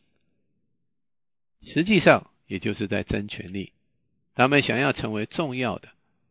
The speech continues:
使自己能够在别人眼中看为高。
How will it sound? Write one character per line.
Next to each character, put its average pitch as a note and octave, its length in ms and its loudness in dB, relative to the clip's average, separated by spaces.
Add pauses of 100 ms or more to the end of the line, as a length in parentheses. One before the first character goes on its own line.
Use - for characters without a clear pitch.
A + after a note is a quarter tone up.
(140)
使 C3 220 0
自 F3 200 4
己 A2 200 0
能 A2 160 -4
够 C3 140 0
在 B2+ 180 2
别 A2 200 0
人 A#2 200 2
眼 F2 180 -4
中 G#2 260 -8 (360)
看 G#2+ 240 0
为 F2+ 180 -12
高。 B2+ 360 4